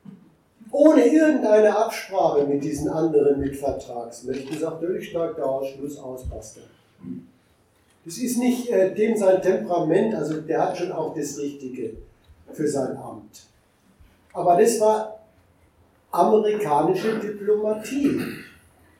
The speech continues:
Die Kündigung dieses bündnismäßigen Vorgehens in Ordnungsfragen auf der Welt,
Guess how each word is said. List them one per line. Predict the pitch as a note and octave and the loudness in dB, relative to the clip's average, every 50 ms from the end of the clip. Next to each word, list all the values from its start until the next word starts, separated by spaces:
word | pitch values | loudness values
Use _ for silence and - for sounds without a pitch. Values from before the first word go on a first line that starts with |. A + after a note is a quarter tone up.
| _ _ _ _ _ _ _ _ - - - - - _ - _ _ _ _ - - - _ - | _ _ _ _ _ _ _ _ -20 -20 -20 -20 -20 _ -20 _ _ _ _ -20 -20 -20 _ -12
Die | D#3+ D#3 D#3 - | -10 -10 -10 -10
Kündigung | - - A3+ D4 D#4 D#4+ D#4+ - - - - - D#3+ D#3+ F3+ A3 A3+ - - - - - - - - - _ _ _ _ _ _ _ _ _ - - _ _ _ _ _ _ _ _ _ _ | -4 0 4 8 8 8 8 8 6 2 2 2 4 4 6 4 4 2 -2 -6 -8 -10 -14 -14 -16 -18 _ _ _ _ _ _ _ _ _ -20 -20 _ _ _ _ _ _ _ _ _ _
dieses | - F#3+ G3 G3+ G#3+ G3+ G#3 G#3 - - - - - _ _ _ - - - - | -14 -10 -4 -2 0 0 0 -2 -6 -10 -12 -16 -20 _ _ _ -20 -20 -6 0
bündnismäßigen | F#3+ A3 C4 C4+ C#4 C4+ A#3 A#3+ A#3+ A#3 - - F#3+ F#3 F#3 G3 - - G3 F#3+ F#3+ F#3+ - | 2 4 4 4 4 2 2 0 0 0 0 0 4 6 6 6 6 4 -2 -4 -2 -4 -4
Vorgehens | - - D#3 D#3 D#3 D#3+ D#3+ D#3+ E3+ F3 G3+ G#3+ G3+ G3 | -6 -6 -2 2 4 4 4 4 2 2 0 0 -2 -4
in | F#3 - - | -4 -4 -4
Ordnungsfragen | - D#3 D#3 E3 F#3+ F#3 F3+ F#3 F#3 - - - - E3 D#3+ D#3+ D#3+ E3 E3+ | -2 0 0 0 0 0 -2 -2 -2 -2 -6 -8 -6 -4 -2 -2 0 -2 -2
auf | D#3+ D3+ D3+ D3+ D3+ | -4 -4 -6 -6 -6
der | D#3+ D#3 D3+ C#3+ C3+ | -4 -2 -2 -2 -2
Welt, | C3+ C3 C3 D3 C#3+ - A2+ - - - | -4 -2 0 0 0 0 -2 -4 -10 -14